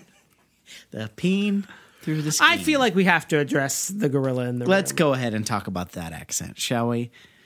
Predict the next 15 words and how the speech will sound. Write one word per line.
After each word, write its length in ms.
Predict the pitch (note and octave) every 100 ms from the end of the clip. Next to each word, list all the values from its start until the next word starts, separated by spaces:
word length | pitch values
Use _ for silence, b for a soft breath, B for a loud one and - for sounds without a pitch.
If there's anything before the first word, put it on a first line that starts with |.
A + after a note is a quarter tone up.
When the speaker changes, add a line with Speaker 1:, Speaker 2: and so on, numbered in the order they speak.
| B B B B B _ -
Speaker 2:
It's 420 | D4+ D4 - - - _ -
like 600 | C#4 F#4 G#4 - B3 - _ _ _ _ _ _ _ _ _ _ _ _ _ _ _ _ _ -
f-, 220 | - - A3+
fucking 460 | - F#4 F4+ C#4+ -
Absalom, 600 | C4 D#4+ - C#4+ C4 A#3
Absalom, 880 | A3 C#4+ C4+ - G#3+ E3 D#3 D#3 - _ _ _ _ - -
but 420 | A#3+ A3+ - -
in 140 | B3 A#3+
the 80 | A#3+
<laughs> 80 |
middle 240 | C4+ E4 D4+
of 120 | B3+
fucking 400 | - C#4 C4 A3
Con 340 | - B3 B3+
Air. 400 | B3 C4 F3 B2+